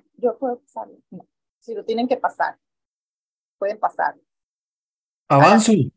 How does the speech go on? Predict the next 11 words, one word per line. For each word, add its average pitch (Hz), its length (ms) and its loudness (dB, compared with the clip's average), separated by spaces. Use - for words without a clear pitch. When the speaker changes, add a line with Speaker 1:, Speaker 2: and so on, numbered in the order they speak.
Speaker 1:
sí, 311 180 0
a 190 120 2
avanzar, 190 460 -8
a 170 100 -10
la 170 100 -8
siguiente. 170 540 -16
La, 170 220 -10
sí. - 180 -20
Speaker 2:
¿Esta? 151 540 0
Speaker 1:
A 208 160 0
la, 220 180 -4